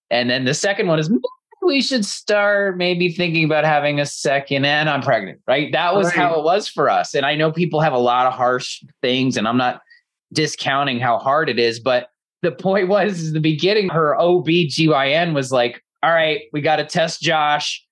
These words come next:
Speaker 1: I actually got, like, a text message or an email. It's like, "You need to make your appointment with the fertility guy." And I'm like, "What are you doing over here?" I'm like, "We're just gonna do it.
Speaker 2: Right.
Speaker 1: And we're gonna figure it out." And so it was funny, even before the appointment, like,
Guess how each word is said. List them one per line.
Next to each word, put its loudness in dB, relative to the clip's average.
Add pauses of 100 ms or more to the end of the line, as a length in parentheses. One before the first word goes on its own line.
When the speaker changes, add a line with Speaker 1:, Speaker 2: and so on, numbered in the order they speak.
(180)
Speaker 1:
I 2
actually 0
got, 0
like, 0
a -4
text -4
message 0
or 2
an 0
email. 2
It's -4
like, -2
"You -10
need 0
to 0
make 0
your 0
appointment 0
with -4
the -4
fertility 0
guy." 2
And 0
I'm -2
like, 0
"What 2
are -4
you 4
doing 2
over 2
here?" 2
I'm 2
like, 0
"We're 0
just -8
gonna 0
do -2 (120)
it. -4 (420)
Speaker 2:
Right. 2
Speaker 1:
And -4
we're 0
gonna 0
figure 0
it 0
out." 2
And 0
so 0
it 4
was 0
funny, 0
even 2
before 0
the -2
appointment, 0
like, -2